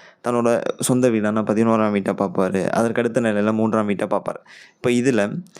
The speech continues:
குரு பதினோராம் வீட்டை பார்க்கறனால என்ன ஒரு ஸ்பெஷல்னா, தன்னோட வீட்டை தானே பார்க்கறாரு ஒண்ணு. பதினோராம் அதிபதி பதினோராம் வீட்டை பார்க்கறனால மிகப்பெரிய, அ, பணம் சேர்க்கறதுல குறிக்கோளா இருப்பாங்க.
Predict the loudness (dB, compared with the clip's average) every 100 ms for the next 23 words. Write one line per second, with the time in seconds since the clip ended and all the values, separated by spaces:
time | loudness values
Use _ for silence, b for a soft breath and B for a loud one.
0 | B B -4 0 2 2 2 0 2 2
1 | 2 0 0 -2 -2 -2 0 0 2 2
2 | 2 0 0 -2 -2 0 2 0 -2 -6
3 | -6 -2 2 2 0 -2 -2 -2 -2 -2
4 | 0 0 0 0 -2 -2 0 2 4 2
5 | 0 0 0 0 0 2 2 0 -2 -2
6 | -2 -2 -2 0 -2 -4 B B B -2
7 | 0 0 2 2 2 0 0 0 0 0
8 | 2 0 -2 -2 -2 0 0 0 0 -2
9 | -2 -2 0 0 0 -2 -8 -8 -2 0
10 | 2 0 -2 -4 -6